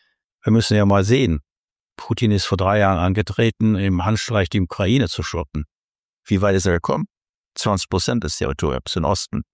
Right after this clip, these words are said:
Er wollte ganz, er will die ganze Ukraine nach wie vor. An dem Ziel hat sich nichts verändert.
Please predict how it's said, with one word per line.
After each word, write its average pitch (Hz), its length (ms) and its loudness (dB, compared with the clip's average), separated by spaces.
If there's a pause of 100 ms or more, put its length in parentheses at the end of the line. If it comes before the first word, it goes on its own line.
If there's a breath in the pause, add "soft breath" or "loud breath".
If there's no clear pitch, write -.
(440)
Er 90 140 0
wollte 82 220 2
ganz, 131 380 -4
er 67 140 -4
will 151 140 4
die 123 100 2
ganze 71 240 0
Ukraine 64 540 -6 (100)
nach 92 240 0
wie 104 60 0
vor. 117 240 0
An 76 100 -8
dem 113 160 -2
Ziel 131 360 -2 (520)
hat - 160 -4
sich 113 140 -2
nichts 208 260 0
verändert. 160 480 0